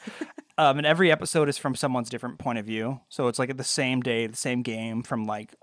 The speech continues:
Speaker 2: different players, the coach, the umpire, parents. I don't really know what else to say about it, except I'm all in. I'm looking forward to watching it.
Speaker 1: I think it looks hilarious.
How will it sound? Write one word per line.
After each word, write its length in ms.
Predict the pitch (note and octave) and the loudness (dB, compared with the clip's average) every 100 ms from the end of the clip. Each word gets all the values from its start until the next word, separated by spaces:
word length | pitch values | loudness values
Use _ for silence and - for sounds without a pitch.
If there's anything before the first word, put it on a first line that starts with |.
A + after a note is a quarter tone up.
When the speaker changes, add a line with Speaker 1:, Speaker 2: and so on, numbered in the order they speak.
| _ - | _ -10
Speaker 2:
different 260 | C3+ C#3 A#2 | -6 -6 -4
players, 440 | - D#3 C#3 C3+ - | 2 4 4 0 -4
the 80 | |
coach, 380 | A#2 C#3 B2 - | -6 -2 -2 -2
the 100 | A2+ | -4
umpire, 400 | A2+ A#2+ A2+ A2 | -4 -4 -4 -4
parents. 560 | G#2+ C3 A#2 A#2 A#2 - - - - _ _ - | -6 -6 -6 -6 -8 -12 -18 -20 -20 _ _ 4
I 140 | C#3+ | 6
don't 160 | E3 D3+ | 6 4
really 200 | C#3+ C3 | 2 2
know 100 | B2+ | 0
what 80 | |
else 160 | A#2 - | 0 -4
to 40 | |
say 160 | - D#3 | -2 0
about 240 | D3 C#3 C#3+ | 4 4 4
it, 60 | |
except 300 | B2 - B2+ | 0 -4 -4
I'm 140 | A2 A2+ | 0 0
all 160 | A#2 | 2
in. 200 | B2 B2 | 0 0
I'm 120 | A#2 | -2
looking 200 | A2 - A#2 | -4 -8 -12
forward 180 | A2 G#2+ | -12 -12
to 60 | |
watching 320 | B2+ - B2+ | -12 -12 -10
it. 100 | - - _ _ _ _ _ _ _ _ _ _ _ | -10 -14 _ _ _ _ _ _ _ _ _ _ _
Speaker 1:
I 120 | G3 G3+ | -12 -10
think 160 | G#3 | -8
it 80 | G3 | -8
looks 200 | F3+ - - | -8 -12 -12
hilarious. 1160 | G3 F3 F3 F3 E3 D#3+ D#3 D#3 E3+ - - | -10 -8 -8 -8 -8 -8 -10 -10 -12 -16 -18